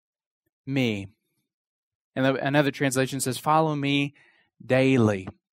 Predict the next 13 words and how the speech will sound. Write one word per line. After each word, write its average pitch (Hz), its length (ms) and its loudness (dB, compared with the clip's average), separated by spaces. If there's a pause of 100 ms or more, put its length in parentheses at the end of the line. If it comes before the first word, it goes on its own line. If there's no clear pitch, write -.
(240)
Follow 165 280 4
me 165 200 0
daily. 120 560 -2 (1080)
It's - 180 0
not 196 160 6
just 180 220 -2
a 151 60 0
one-time 143 500 2
decision, 131 540 -2
it's 113 160 -6
a 123 40 -8
daily 120 340 0
choice. 127 560 -12